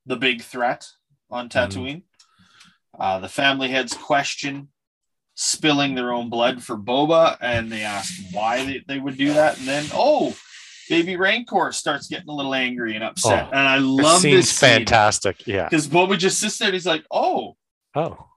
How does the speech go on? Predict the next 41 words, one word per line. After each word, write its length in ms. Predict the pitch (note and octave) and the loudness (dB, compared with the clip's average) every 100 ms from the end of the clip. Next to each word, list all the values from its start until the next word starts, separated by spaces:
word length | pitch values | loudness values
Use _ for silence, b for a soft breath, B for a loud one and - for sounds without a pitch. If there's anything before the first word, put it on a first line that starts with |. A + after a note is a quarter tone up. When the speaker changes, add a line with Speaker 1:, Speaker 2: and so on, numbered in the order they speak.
| - | -4
Speaker 1:
He 60 | B2 | 2
Speaker 2:
Oh, 60 | |
he's 60 | B2 | 2
Speaker 1:
must 120 | B2+ | 2
be 40 | A#2+ | 0
Speaker 2:
just 120 | G2 | 4
a 100 | - | 4
little 240 | A2+ A2 G2 | 4 2 0
Speaker 1:
hungry." 480 | A2 A2+ F#2+ F#2+ | -2 -4 -8 -8
Speaker 2:
hungry. 100 | - A#3+ | -4 0
Speaker 1:
Yeah, 60 | |
Speaker 2:
Yeah. 80 | B3 | 2
Speaker 1:
he's 160 | D#4 C#4+ | 2 2
just 160 | D4 C4 | -2 -2
a 100 | B3+ | 0
little 160 | C4+ C#4 | 4 4
hungry. 560 | C#4 C4 - - D#4+ - | 4 0 -4 0 0 -2
<laughs> 20 | C#3+ | -4
Speaker 2:
But 160 | D#3+ E3 | 2 4
it's, 220 | D#3+ - | 4 2
like, 200 | D#3 - | 0 2
such 500 | - - D#3 C#3 - | -2 -2 0 0 0
a 80 | D3+ | -2
sick 480 | - - C3 A#2+ - | -2 -2 -4 -6 -10
power 420 | - G#2+ G#2 A2+ G2 | -6 -2 -2 -4 -8
move, 280 | E2+ D#2+ - | -16 -20 -10
right? 180 | F#2 C#3+ | -4 -2
Like, 120 | B2 C3+ | 0 0
Speaker 1:
Big 80 | C3+ | 2
Speaker 2:
he 40 | |
Speaker 1:
time. 160 | B2 B2 | 2 2
Speaker 2:
sets 240 | C#3 - | 2 0
up 180 | D#3+ - | -2 -2
the 80 | A#2+ | -10
table 520 | - G#2+ A2+ B2 B2+ | -8 -8 -6 -4 -4
above 360 | G2+ F#2 A2 A2 | -6 -4 -4 -4
the 100 | F#2+ | -12
Rancor 500 | - F#2 G#2 G#2+ G#2+ - | -8 -8 -6 -6 -6 -8
Pit's 280 | G#2+ - - | -10 -8 -10
cage. 520 | - E2 D2+ - - | -10 -10 -12 -16 -6
Speaker 1:
Yeah. 260 | E3 C3+ | -2 0